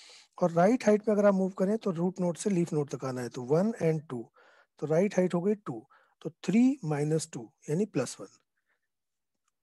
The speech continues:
Generally इसमें केवल वन ना लिख के, केवल टू ना लिख के प्लस वन या प्लस टू लिखते हैं, जिससे हमें, अ, आइडिया मिल जाए कि पॉजिटिव है या नेगेटिव है। <clears throat>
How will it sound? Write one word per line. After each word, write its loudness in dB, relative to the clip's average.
Generally -2
इसमें -2
केवल 0
वन 2
ना 0
लिख -2
के, -2
केवल 0
टू -4
ना 0
लिख -4
के -4
प्लस -2
वन -2
या 0
प्लस -4
टू -6
लिखते -10
हैं, -6
जिससे -6
हमें, -4
अ, -8
आइडिया -2
मिल -2
जाए 2
कि -4
पॉजिटिव -6
है 2
या -2
नेगेटिव -6
है। -20
<clears throat> -10